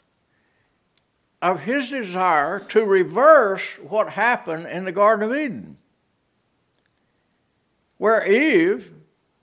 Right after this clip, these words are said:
decided she was going to play the harlot and leave, what you might say,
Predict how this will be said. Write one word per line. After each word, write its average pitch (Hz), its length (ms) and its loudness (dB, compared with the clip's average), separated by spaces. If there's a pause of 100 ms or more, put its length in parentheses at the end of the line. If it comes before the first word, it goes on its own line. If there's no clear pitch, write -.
(600)
decided 214 600 0
she 226 180 -6
was 196 180 -8
going 196 360 -4
to 151 320 -6 (100)
play 262 240 0
the 262 60 0
harlot 208 520 4 (3250)
and 170 340 -6
leave, 180 580 -2
what 170 240 -6
you 170 80 -12
might 160 260 -8
say, 160 480 -8